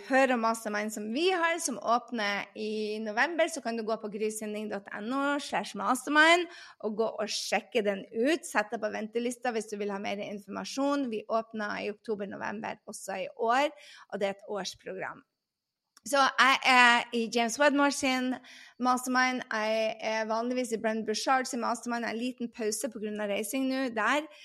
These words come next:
Eh, men jeg er på eventene hans og snakker med han. Jeg lærer av han. Eh, jeg er hos Nick Pigeon, som jeg skal nå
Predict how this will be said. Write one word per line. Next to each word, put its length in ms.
Eh, 320
men 240
jeg 180
er 80
på 80
eventene 460
hans 340
og 80
snakker 320
med 160
han. 240
Jeg 160
lærer 300
av 100
han. 200
Eh, 320
jeg 280
er 60
hos 180
Nick 260
Pigeon, 400
som 240
jeg 140
skal 180
nå 180